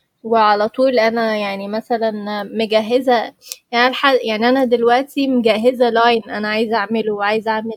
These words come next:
إزاي والفوتوشوت والحاجات دي. أنا بحب دايمًا أكتب وبحب دايمًا إن أنا أجهز الحاجة. ممكن مثلًا حاجة من سنتين أنا بجهز فيها ممكن أعملها بعد ثلاث سنين، أنا مش، ما عنديش مشكلة. المهم إن أنا إيه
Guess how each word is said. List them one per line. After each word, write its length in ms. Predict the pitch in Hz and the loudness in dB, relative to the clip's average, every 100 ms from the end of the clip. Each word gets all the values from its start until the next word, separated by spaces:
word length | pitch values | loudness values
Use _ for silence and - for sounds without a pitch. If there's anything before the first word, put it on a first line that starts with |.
| 214 | -10
إزاي 380 | 202 214 220 214 | -10 -4 -2 0
والفوتوشوت 960 | 214 208 - - 269 247 - 240 233 | -2 -4 -10 -4 -2 -2 0 0 0
والحاجات 460 | 226 233 - 240 254 | 0 0 2 2 2
دي. 220 | 233 277 - - - | -2 -6 -8 -18 -2
أنا 240 | 240 277 233 - | 0 0 -4 -2
بحب 320 | 233 277 269 | 0 0 0
دايمًا 360 | 254 254 254 277 220 | 2 2 2 2 0
أكتب 360 | 226 - 302 247 | -2 -2 -2 0
وبحب 340 | 240 - 240 | -2 0 0
دايمًا 380 | 254 226 233 247 | 2 2 2 2
إن 280 | 233 220 220 | 0 -2 -2
أنا 180 | 226 247 | 2 2
أجهز 580 | 226 - 214 240 262 | 0 -2 0 2 2
الحاجة. 340 | 233 - 240 254 | 0 0 0 2
ممكن 400 | 247 254 262 240 | 0 0 0 2
مثلًا 420 | 247 269 254 240 _ _ _ | 0 0 0 0 _ _ _
حاجة 320 | - 247 262 | 0 2 2
من 140 | 247 233 | 2 0
سنتين 500 | 247 226 226 247 262 | 0 -2 0 0 2
أنا 160 | 247 | 2
بجهز 500 | 233 226 233 269 254 | 2 2 0 0 -4
فيها 160 | - 254 | -2 0
ممكن 260 | 254 254 | 0 -2
أعملها 260 | 247 233 254 | -2 2 2
بعد 180 | 233 220 - | 2 -2 0
ثلاث 280 | 247 247 | 0 0
سنين، 220 | - 247 240 | -4 -4 0
أنا 140 | 240 | 0
مش، 240 | 254 247 - | 0 -4 -4
ما 80 | |
عنديش 320 | 226 233 277 294 | -2 -2 -4 -4
مشكلة. 380 | 262 - 240 | -6 -4 -4
المهم 320 | 214 220 247 320 | -2 -2 -2 -2
إن 140 | 294 | -2
أنا 200 | 269 285 | 0 0
إيه 260 | 240 254 | 2 0